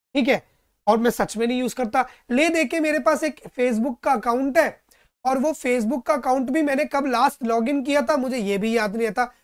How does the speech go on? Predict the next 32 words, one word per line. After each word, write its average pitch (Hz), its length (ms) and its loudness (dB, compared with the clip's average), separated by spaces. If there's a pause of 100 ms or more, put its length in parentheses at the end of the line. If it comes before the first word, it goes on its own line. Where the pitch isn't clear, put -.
(120)
कभी 302 300 2
once 269 340 0
in 254 80 0
a 277 80 -2
blue 240 240 -2
moon, 262 200 -2
चार 254 220 0
छः 254 180 -4
महीने 226 260 -2
में 262 120 -4
कभी 240 200 -4
लॉगिन 233 380 -2
कर 254 140 -2
लूँ 269 160 -2
तो 311 100 -4
मैं 285 100 0
लॉगिन 214 320 -2
कर 202 140 -4
लूँ, 247 160 -2 (340)
तो - 40 -4
मैंने 247 200 2
वो 180 160 -4
भी 208 100 -4
लॉगिन 214 320 0
नहीं 220 120 -4
कर 226 140 -6
रखा, 240 280 -2 (360)
ठीक 339 160 2
है? 254 100 4 (1400)
तो 285 80 2
मैंने 254 380 2
कहा 220 400 4